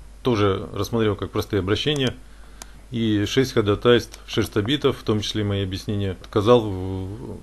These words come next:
в рассмотрении. Я к этому видео прикреплю большой архив с большим количеством документов. Вот они все. Это лишь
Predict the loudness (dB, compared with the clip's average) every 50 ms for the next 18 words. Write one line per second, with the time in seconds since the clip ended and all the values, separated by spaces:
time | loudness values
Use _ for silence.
0 | -8 -4 0 0 0 0 0 0 0 0 0 0 0 -2 -4 -8 -12 -18 -20 -20
1 | -20 -20 -20 -10 -2 6 8 8 8 8 6 6 6 6 6 6 6 6 6 6
2 | 4 4 2 0 0 2 0 2 4 4 4 4 2 0 -2 -4 0 4 4 4
3 | 4 4 4 6 6 6 4 4 2 2 2 2 -4 -10 -10 -6 -4 -4 -2 0
4 | 0 2 4 4 4 4 2 0 -2 -2 -2 0 0 0 2 2 2 2 2 2
5 | 0 -2 -2 -4 -10 -14 -10 -4 -4 -2 -2 0 -2 -2 -2 -2 -4 -4 -4 -4
6 | -6 -6 -8 -8 -4 0 0 0 0 0 -2 -6 -12 -18 -20 -18 -16 -16 -14 -14
7 | -14 -16 -16 -12 -8 -4 0 4 4 4 4 2 -2